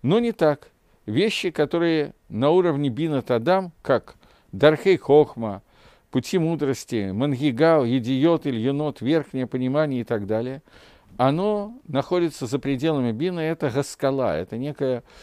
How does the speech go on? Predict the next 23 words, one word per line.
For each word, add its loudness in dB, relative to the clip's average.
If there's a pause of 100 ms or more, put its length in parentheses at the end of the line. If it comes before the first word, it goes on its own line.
(240)
вот -4
сиюта 0
дешмая, 0
с -6
помощью -8
которой -6
человек -4
постигает -2
вещи. -8 (380)
И -4
человек 2
может -2
их -6
понять -2 (340)
многими 0
путями. -8
И -10
каждый 4
человек, -2 (440)
искиль, -4 (340)
становится 0
более 4
разумным -2